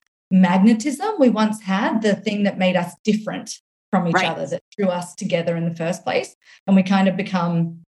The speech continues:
Speaker 1: Bennifer or, you know, Bra-, Brangelina, or, you
Speaker 2: Yeah.
Speaker 1: know, we kind of become these, like,
Speaker 2: <laughs>
Speaker 1: merged people.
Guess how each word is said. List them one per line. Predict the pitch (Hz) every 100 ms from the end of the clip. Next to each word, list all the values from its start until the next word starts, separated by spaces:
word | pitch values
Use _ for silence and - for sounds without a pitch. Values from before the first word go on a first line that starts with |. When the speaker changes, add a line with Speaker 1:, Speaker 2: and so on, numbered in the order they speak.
| _ _ 196
Speaker 1:
Bennifer | 190 190 160 151 143 - _ _ _ _ _
or, | 170 165 160 165 - - _ _
you | 185
know, | 170 170 185 - _ _ _
Bra-, | 190 180 151 190 185 175
Brangelina, | 196 196 196 170 185 185 151 151 - -
or, | 180
you | 220
Speaker 2:
Yeah. | 214
Speaker 1:
know, | 202
we | 247
kind | - 254
of | 247
become | 220 240 254
these, | 262 240
like, | 220 220 285 -
Speaker 2:
<laughs> | 208 214
Speaker 1:
merged | 214 240 247 220 214 -
people. | 415 466 - 208 185 190 190